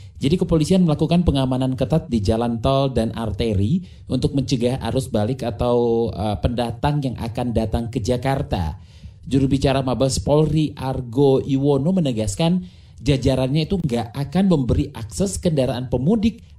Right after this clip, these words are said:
atau pendatang untuk menuju ke ibu kota.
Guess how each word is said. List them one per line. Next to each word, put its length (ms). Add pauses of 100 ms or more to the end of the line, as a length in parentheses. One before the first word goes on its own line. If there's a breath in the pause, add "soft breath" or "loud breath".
atau 480
pendatang 720 (320 loud breath)
untuk 240
menuju 480
ke 240
ibu 240
kota. 560